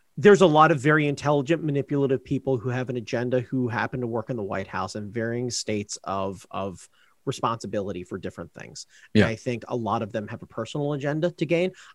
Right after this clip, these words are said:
Speaker 1: I think they have a future political agenda to gain. I think they have a kickback agenda to gain to work
Speaker 2: Yeah,
Speaker 1: in the
Speaker 2: but it's
Speaker 1: private
Speaker 2: book
Speaker 1: sector
Speaker 2: sales.
Speaker 1: after all this
Speaker 2: They're
Speaker 1: is
Speaker 2: gonna be
Speaker 1: over.
Speaker 2: writing so
Speaker 1: Right.
Speaker 2: many books.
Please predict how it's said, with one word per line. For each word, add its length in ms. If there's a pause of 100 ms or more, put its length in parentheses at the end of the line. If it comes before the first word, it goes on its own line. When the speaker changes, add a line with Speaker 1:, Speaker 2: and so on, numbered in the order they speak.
Speaker 1:
I 40
think 120
they 100
have 360 (100)
a 340 (280)
future 680 (260)
political 460
agenda 360
to 120
gain. 340
I 180
think 240
they 120
have 480 (360)
a 140
kickback 640
agenda 360
to 120
gain 360
to 80
work 160
Speaker 2:
Yeah, 40
Speaker 1:
in 60
the 20
Speaker 2:
but 60
it's 60
Speaker 1:
private 240
Speaker 2:
book 140
Speaker 1:
sector 140
Speaker 2:
sales. 160
Speaker 1:
after 120
all 80
this 60
Speaker 2:
They're 80
Speaker 1:
is 160
Speaker 2:
gonna 40
be 120
Speaker 1:
over. 80
Speaker 2:
writing 260
so 240
Speaker 1:
Right. 80
Speaker 2:
many 120
books. 440